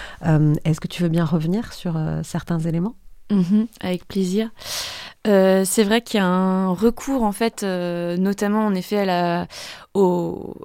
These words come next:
Speaker 2: à la pensée queer, euh, cl-, très clairement à la pensée féministe, et puis plus récemment, euh, postcoloniale. Et avant tout, en fait, ces pensées-là, elles sont rentrées, euh, dans ma vie privée, en fait. Alors, c'est pour ça que c'est pas du tout une façade, je suis pas en train de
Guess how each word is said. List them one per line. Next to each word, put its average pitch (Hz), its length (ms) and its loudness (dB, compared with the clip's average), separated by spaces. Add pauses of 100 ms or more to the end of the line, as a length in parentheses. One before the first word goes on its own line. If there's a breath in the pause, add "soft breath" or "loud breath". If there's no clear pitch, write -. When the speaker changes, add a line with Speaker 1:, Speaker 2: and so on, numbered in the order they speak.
(100)
Speaker 2:
à 180 100 0
la 180 100 2
pensée 185 320 -4
queer, 240 760 0 (180)
euh, 170 720 0
cl-, - 300 -10
très 196 160 -4
clairement 190 460 2
à 175 80 2
la 170 80 -4
pensée - 280 -6
féministe, 180 720 0 (420 loud breath)
et 196 80 -2
puis - 140 -10
plus 208 180 0
récemment, 202 640 2
euh, 170 180 0
postcoloniale. 185 680 -2 (540 loud breath)
Et 190 180 4
avant 190 240 4
tout, 226 240 -2
en 202 100 2
fait, 214 200 -4
ces - 180 0
pensées-là, 208 460 0
elles 202 80 -2
sont 185 160 -4
rentrées, 196 440 -2
euh, 190 120 2
dans 185 200 0
ma 190 120 0
vie 180 100 -4
privée, 180 380 -6 (140)
en 175 100 -6
fait. - 340 -6 (460 loud breath)
Alors, 170 180 -4
c'est - 140 -6
pour - 160 -6
ça 208 120 2
que 196 60 -2
c'est 208 100 -2
pas 202 140 0
du 202 100 -2
tout - 140 -2
une 190 120 0
façade, 202 440 -2
je - 60 -6
suis 185 80 -8
pas - 100 -4
en 185 120 -2
train 185 180 -6
de 165 340 -4